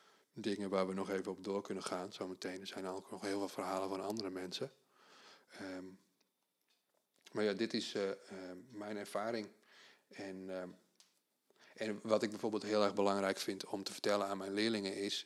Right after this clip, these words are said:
er, er wordt gezegd, "Jongens, jullie moeten een mondkapje op, want de besmettingen zijn gestegen."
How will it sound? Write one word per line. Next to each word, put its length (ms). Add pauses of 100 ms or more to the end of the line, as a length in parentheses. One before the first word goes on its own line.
er, 100 (200)
er 120
wordt 200
gezegd, 340
"Jongens, 240
jullie 160
moeten 200
een 60
mondkapje 480
op, 160
want 300 (540)
de 100
besmettingen 540
zijn 240
gestegen." 640